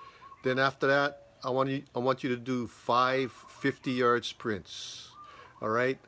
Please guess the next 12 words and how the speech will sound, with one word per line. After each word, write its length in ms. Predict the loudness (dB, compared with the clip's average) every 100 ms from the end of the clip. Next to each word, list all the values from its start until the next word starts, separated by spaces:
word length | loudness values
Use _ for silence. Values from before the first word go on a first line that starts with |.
| -20 -14
And 100 | -6
that's 260 | -4 -2 0
it 120 | 0
for 140 | 0
the 60 | -2
day. 500 | 2 4 4 0 -4 -18 -20 _ _ _ -20 -20 -18 -6
You 120 | -2
can 200 | 2 4
do 140 | 4
this 320 | 4 2 -2
now, 380 | -2 0 0 -2 -8
okay? 500 | -10 -2 0 2 0